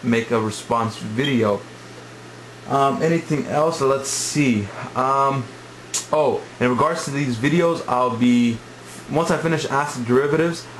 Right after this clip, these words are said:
I'll be moving on to, um, let's see, what is it? Alpha alkylation, alpha halogenation. I'll be talking eventually about car-, decarboxylation,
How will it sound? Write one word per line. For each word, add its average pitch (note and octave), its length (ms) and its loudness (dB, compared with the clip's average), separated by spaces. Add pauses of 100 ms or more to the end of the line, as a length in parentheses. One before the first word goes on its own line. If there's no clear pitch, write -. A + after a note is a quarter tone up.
(120)
I'll B2 180 0
be B2 60 4
moving C3 340 4
on C3 300 0
to, A#2+ 440 4 (360)
um, A#2+ 480 2
let's B2+ 180 0
see, A#2+ 240 -2
what A#2 180 0
is A2+ 160 -2
it? A#2 140 0 (460)
Alpha D3 240 0
alkylation, C3+ 760 2 (320)
alpha B2+ 260 0
halogenation. C3 760 2 (400)
I'll C3+ 120 2
be B2+ 100 2
talking C#3 360 0
eventually C3 460 2
about B2 360 2 (220)
car-, C#3+ 160 0
decarboxylation, C3 1300 2